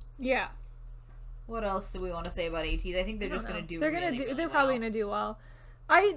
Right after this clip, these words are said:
Speaker 1: I
Speaker 2: Um,
Speaker 1: think A Ts is also a group that can do really, really well if they're given, like, a high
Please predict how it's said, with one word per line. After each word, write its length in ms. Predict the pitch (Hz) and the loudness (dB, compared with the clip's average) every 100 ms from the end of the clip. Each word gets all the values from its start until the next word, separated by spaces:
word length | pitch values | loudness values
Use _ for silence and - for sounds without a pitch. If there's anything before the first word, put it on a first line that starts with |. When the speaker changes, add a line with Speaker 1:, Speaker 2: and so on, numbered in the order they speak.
| - | 6
Speaker 1:
I 120 | 330 | 6
Speaker 2:
Um, 60 | 226 | 8
Speaker 1:
think 220 | 427 427 | 4 2
A 180 | 320 330 | 0 0
Ts 300 | - 359 254 | 2 4 6
is 240 | 247 240 | 6 8
also 320 | 226 233 254 254 | 8 6 6 6
a 100 | 247 | 6
group 280 | 233 247 247 | 6 6 8
that 300 | 240 220 - - | 6 6 0 -4
can 180 | 285 254 | 0 2
do 180 | 240 254 | 2 2
really, 400 | 226 226 240 226 | 4 6 4 4
really 240 | 214 220 | 2 2
well 200 | 208 196 | 2 2
if 80 | 202 | 2
they're 100 | 220 | 0
given, 320 | 214 208 208 | 0 -2 -2
like, 280 | 196 196 196 | -2 -2 -2
a 240 | 202 190 202 | -2 0 0
high 460 | 202 196 196 190 | 0 2 0 -2